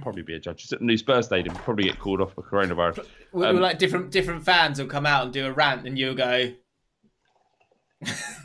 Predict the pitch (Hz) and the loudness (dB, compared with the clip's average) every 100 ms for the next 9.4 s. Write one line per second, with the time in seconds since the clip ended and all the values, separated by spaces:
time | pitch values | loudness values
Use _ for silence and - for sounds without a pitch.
0 | - - - - - - - - 202 - | -16 -16 -18 -20 -20 -18 -18 -16 -14 -4
1 | 156 165 147 - 143 110 - _ 143 147 | 0 0 0 2 4 2 -4 _ 4 4
2 | 147 143 165 156 143 120 139 135 131 123 | 4 4 4 4 0 0 4 4 4 -2
3 | 117 117 139 - 107 - - - - 190 | -2 -4 -6 -8 -14 -14 -18 -20 2 4
4 | - 185 180 160 120 117 120 120 117 107 | 6 8 8 8 4 -2 -2 -2 -4 -6
5 | 131 127 - 127 110 - _ _ _ - | -6 -6 -4 -6 -8 -14 _ _ _ -20
6 | - _ - 135 110 98 113 110 107 - | -20 _ -6 -2 -2 -2 -2 -2 -4 -4
7 | 123 110 - - 117 113 120 - _ 123 | -4 -4 -8 -10 -8 -6 -8 -12 _ -12
8 | 110 - 101 107 - 110 107 - - 107 | -12 -14 -16 -18 -14 -10 -10 -12 -16 -16
9 | 110 117 101 104 | -16 -18 -20 -20